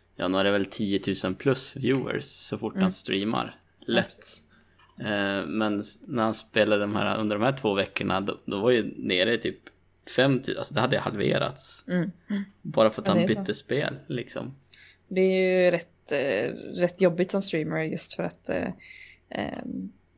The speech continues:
Speaker 2: om du nischar dig inom ett spel så har du ju en väldigt stabil tittarbas inom det spelet, men så fort du då byter, om du känner att du tappar motivationen eller liknande, ehm, då är det ju väldigt påfrestande och då kan det ju snarare bli att du inte vill streama,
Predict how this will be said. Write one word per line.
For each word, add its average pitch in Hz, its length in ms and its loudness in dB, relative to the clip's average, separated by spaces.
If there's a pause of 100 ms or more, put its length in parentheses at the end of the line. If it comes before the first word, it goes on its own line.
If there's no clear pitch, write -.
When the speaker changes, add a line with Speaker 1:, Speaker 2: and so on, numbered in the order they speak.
(120)
Speaker 2:
om 180 200 6
du 180 80 6
nischar 190 340 4
dig 190 260 4
inom 180 300 2
ett 190 140 -4
spel - 420 -2
så 151 380 0
har 165 320 4
du 156 80 2
ju 160 60 4
en 160 100 0
väldigt 160 300 2
stabil 208 460 2
tittarbas 180 460 2
inom 160 240 0
det 196 80 2
spelet, - 380 -2
men 160 320 2 (520)
så - 180 -2
fort 185 220 -2
du 175 100 4
då 160 120 6
byter, 160 460 2
om 156 180 2
du 160 140 0
känner 160 300 0
att 156 100 -4
du - 80 -2
tappar 165 260 -4
motivationen 160 720 -4
eller 147 240 -2
liknande, 170 480 0 (680)
ehm, - 240 -4 (120)
då - 340 0
är 170 140 8
det 165 80 6
ju 160 80 4
väldigt 165 300 4
påfrestande 156 540 2
och 156 60 2
då 160 200 6
kan 170 180 2
det 170 40 4
ju 170 60 4
snarare 165 360 4
bli 165 200 2
att 156 140 -2
du 160 80 -2
inte 160 200 -6
vill 175 220 4
streama, 170 440 0